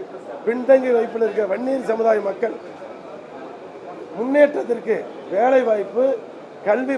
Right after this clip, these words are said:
பொருளாதாரத்தில் பின்னோக்கி இருக்கிறார்கள். ஏறக்குறைய மூணு கோடி மக்கள், எட்டு கோடி மக்கள்ல வன்னியர்கள் மூணு கோடி மக்கள் வாழ்றார்கள். அவங்க பின்னோக்கி இருக்கிறார்கள்.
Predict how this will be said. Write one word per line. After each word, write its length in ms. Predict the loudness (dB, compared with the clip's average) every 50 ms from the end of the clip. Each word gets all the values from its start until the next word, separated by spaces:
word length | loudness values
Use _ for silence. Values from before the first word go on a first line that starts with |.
| -2 0
பொருளாதாரத்தில் 840 | 0 2 4 4 4 4 4 4 2 2 0 0 -2 -2 -2 -4 -6 -8 -10 -12 -12 -12 -12 -12 -12 -10 -6
பின்னோக்கி 400 | -4 0 4 8 8 8 8 6 0
இருக்கிறார்கள். 460 | -2 0 2 2 2 2 0 -2 -6 -12 -14 -16 -16 -16 -14 -14 -16 -16 -16 -14 -14 -14 -14 -14 -16 -18 -18 -18 -18 -18 -8 -2 0 2 4
ஏறக்குறைய 460 | 6 4 4 4 2 2 2 2 2 2 2
மூணு 180 | 2 2 2 2 2 2
கோடி 160 | 2 2 2 -2
மக்கள், 260 | -4 -4 -4 -4 -4 -2 -2 -2
எட்டு 160 | -2 -2 2 4
கோடி 180 | 6 6 6 4 2
மக்கள்ல 360 | -2 -2 -2 -2 -2 0 0 0 0 0 -2 -6 -14 -16 -16 -16 -16 -16 -16 -14 -14 -8 -4
வன்னியர்கள் 560 | -4 -2 0 0 0 2 0 2 2 0 -2 -2 -4 -8 -4 -2
மூணு 180 | 0 0 2 4
கோடி 160 | 4 4 4 2 0
மக்கள் 260 | -2 -2 -2 0 0
வாழ்றார்கள். 480 | 0 0 2 2 2 0 0 -2 -6 -8 -8 -10 -10 -10 -10 -10 -12 -14 -16 -16 -6 -2
அவங்க 180 | -2 0 0 -2 -4 -4
பின்னோக்கி 400 | -4 -2 2 4 4 2 2 0 -2
இருக்கிறார்கள். 480 | -2 0 0 2 2 2 2 0 -4